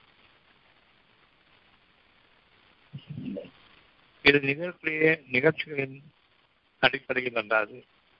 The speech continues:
மனதின் உணர்வுகளின் அடிப்படைக்கும் உணர்ச்சிகளின் அடிப்படைக்கும் இருக்கக்கூடிய ஒரு தெளிவான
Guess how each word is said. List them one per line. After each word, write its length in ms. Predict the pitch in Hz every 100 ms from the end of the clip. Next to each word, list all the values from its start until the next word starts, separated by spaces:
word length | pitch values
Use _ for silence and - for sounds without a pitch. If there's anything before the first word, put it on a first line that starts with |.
| _ _ _ _ _ _ _ -
மனதின் 380 | 127 156 156 156
உணர்வுகளின் 680 | 120 127 160 170 151 147 135
அடிப்படைக்கும் 680 | 123 - 123 123 - 151 156
உணர்ச்சிகளின் 460 | 131 156 - 143 135
அடிப்படைக்கும் 560 | 123 - 131 - 117
இருக்கக்கூடிய 600 | 113 - - - 110 123 143 - - - _ _ - -
ஒரு 220 | 123 123 143 151 - - _
தெளிவான 640 | - 135 151 151 156 165